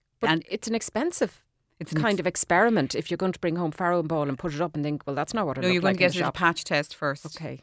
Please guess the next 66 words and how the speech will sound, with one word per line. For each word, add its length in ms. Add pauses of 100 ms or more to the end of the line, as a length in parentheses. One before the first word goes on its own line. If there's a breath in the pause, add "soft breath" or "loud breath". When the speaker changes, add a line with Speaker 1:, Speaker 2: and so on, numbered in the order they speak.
Speaker 2:
You're 80
gonna 160
get 80
a 20
little 300
patch 300
test. 220
You're 120
never 180
gonna 160
come 140
home 160
with 100
the 60
Farrow 260
and 80
tin 220
paint. 340
And 160
also 260
be 120
very 260
careful. 240
Do 140
never 340
be 140
browbeaten 680
by 200
designers 560
or 60
by 360 (240)
any, 240
you 120
know, 180
anybody 480
into 180
what 200
you, 180
you 80
know, 80
you 240
be 80
yourself 480
in 60
your 100
room. 180
And 140
that 120
is 100
a 40
huge 680
trend 300
at 40
the 60
moment. 380
Speaker 1:
So 100
if 80
the 60
colour 200
just 240
grabs 420
you 120
and 180
you 100
love 440
it, 340